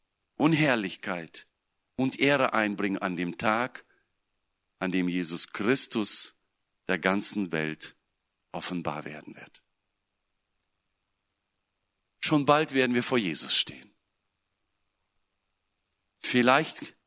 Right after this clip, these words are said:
du dieses Jahr, vielleicht nächstes Jahr, selbst wenn es in zwanzig Jahren ist. Das ist so schnell vorbei. Und dann kommt die Ewigkeit.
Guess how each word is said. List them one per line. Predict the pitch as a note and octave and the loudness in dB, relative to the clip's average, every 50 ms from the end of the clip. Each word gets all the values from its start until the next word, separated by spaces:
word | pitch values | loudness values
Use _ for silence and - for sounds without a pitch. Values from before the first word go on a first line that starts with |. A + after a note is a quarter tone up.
| _ | _
du | _ - A#2+ C3 C3+ | _ 0 2 2 2
dieses | A#2+ B2+ B2 A#2 A2+ A#2+ - - G2+ | 0 0 -2 0 2 2 2 2 2
Jahr, | F2+ D2 - - - _ _ _ _ _ _ _ _ _ _ _ _ _ _ _ _ _ _ - | 0 -2 -4 -10 -16 _ _ _ _ _ _ _ _ _ _ _ _ _ _ _ _ _ _ -6
vielleicht | - G#2+ G#2 B2+ C#3+ C#3 - C#3 | -2 2 4 4 4 4 4 4
nächstes | D3 E3 D#3+ - - D3 C3 - | 4 4 4 2 0 0 0 0
Jahr, | C3 B2 A#2 A2 A2 - _ _ _ _ _ _ _ _ _ _ _ | 2 2 0 0 -2 -6 _ _ _ _ _ _ _ _ _ _ _
selbst | - - G#3 G#3 F#3 - - - | 2 4 4 4 4 2 0 2
wenn | D3+ C#3+ C#3+ | 2 2 2
es | - - | 2 0
in | C3+ - | 0 -2
zwanzig | - - A2+ G2+ G2+ - - G#2+ - - | -2 -2 -2 0 0 0 -2 -2 -4 -10
Jahren | D#2+ D2+ D2+ - - D2+ | -10 -10 -10 -12 -14 -10
ist. | - - - - - - _ _ _ _ _ _ _ _ _ _ _ _ _ _ _ - | -6 -6 -6 -6 -8 -18 _ _ _ _ _ _ _ _ _ _ _ _ _ _ _ -10
Das | E2+ D#2+ - - | -6 -4 -2 0
ist | D#2 - - | 0 0 0
so | - D#2+ D#2+ | 0 0 0
schnell | D#2 - - D#2 D2 C#2+ C#2+ | -2 -2 -2 -4 -6 -8 -10
vorbei. | - - D2+ - - D2+ - - - _ _ _ _ _ _ _ _ _ _ _ _ _ _ _ _ _ - | -10 -12 -12 -10 -10 -12 -12 -14 -20 _ _ _ _ _ _ _ _ _ _ _ _ _ _ _ _ _ -14
Und | - D#2+ | -8 -6
dann | G2 A2 | -6 -6
kommt | - - G#2+ G#2 - | -4 -6 -8 -8 -8
die | - F2 - | -10 -10 -10
Ewigkeit. | D#2+ D2+ - - - - - - - - _ - | -12 -16 -16 -18 -16 -16 -16 -18 -18 -20 _ -20